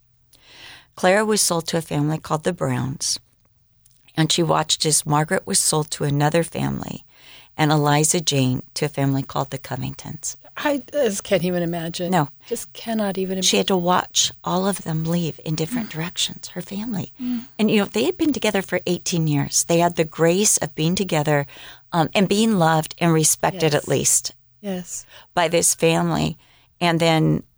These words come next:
Speaker 1: they're all, you know, taken away and to different places.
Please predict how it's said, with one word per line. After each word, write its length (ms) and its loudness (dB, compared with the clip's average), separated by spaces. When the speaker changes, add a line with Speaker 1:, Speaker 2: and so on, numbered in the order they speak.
Speaker 1:
they're 300 0
all, 420 2
you 120 -2
know, 140 0
taken 440 0
away 500 0
and 440 2
to 100 -4
different 460 0
places. 720 0